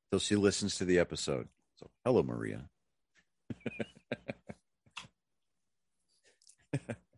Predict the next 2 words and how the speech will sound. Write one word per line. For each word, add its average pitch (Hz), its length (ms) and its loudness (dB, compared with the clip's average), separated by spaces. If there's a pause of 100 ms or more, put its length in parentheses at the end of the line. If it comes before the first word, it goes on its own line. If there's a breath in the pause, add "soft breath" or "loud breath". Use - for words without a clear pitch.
(4000 soft breath)
Oh, 101 320 0
shit. 80 500 -6